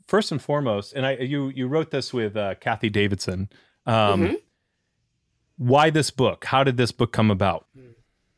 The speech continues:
Speaker 2: Great question. Um, so I started out, um, I got my master's in, um, American Studies, um, and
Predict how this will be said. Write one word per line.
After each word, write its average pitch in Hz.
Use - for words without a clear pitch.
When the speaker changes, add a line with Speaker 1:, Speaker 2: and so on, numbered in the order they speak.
Speaker 2:
Great 151
question. 110
Um, 143
so 180
I 208
started 208
out, 151
um, 139
I 151
got 165
my 180
master's 151
in, 131
um, 123
American 131
Studies, 120
um, 117
and 127